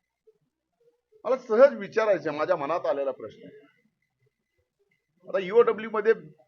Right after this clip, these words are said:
जे आले आणि ओबीसी मध्ये जे नव्यानं आले, त्यांना जर चारशे ऐंशी गेले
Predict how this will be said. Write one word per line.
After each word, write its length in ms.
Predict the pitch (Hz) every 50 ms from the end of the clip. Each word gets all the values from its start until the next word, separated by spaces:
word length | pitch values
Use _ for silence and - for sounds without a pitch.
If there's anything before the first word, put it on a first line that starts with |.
| _ _ _ _ _ _ _ _ _ _ _ _ _
जे 100 | - 165
आले 280 | 180 160 139 127 123 101 87 - _ _ _ _ _ _ _ _ 311 _ _ - _ _ - - - - 190 - _ _ _ _ _ _ _ _ _ _ _ _ _ -
आणि 160 | - 147 196 240
ओबीसी 380 | - 202 202 208 233 - 202 240
मध्ये 260 | 233 233 214 226 226
जे 120 | 190 214
नव्यानं 340 | 214 208 180 175 202 202 185
आले, 240 | 143 107 101 92 80 78 - _ _ _ _ _ _ _ _ _ _ _ _ 170 _ _ _ -
त्यांना 240 | 143 160 170 185
जर 180 | 196 202 202 202 -
चारशे 300 | 160 147 156 156 - 185
ऐंशी 320 | 175 165 165 156 - - 202
गेले 300 | 165 170 170 175 185